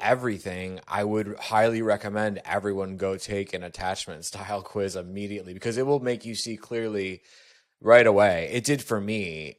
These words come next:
I'm still wrestling with what to do with myself. I went out the other night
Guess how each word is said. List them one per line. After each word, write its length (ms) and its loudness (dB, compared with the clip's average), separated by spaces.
I'm 200 2
still 320 0
wrestling 540 0
with 460 -2
what 240 2
to 100 -6
do 160 -4
with 180 -2
myself. 500 4
I 100 2
went 180 2
out 120 0
the 80 -2
other 180 2
night 480 0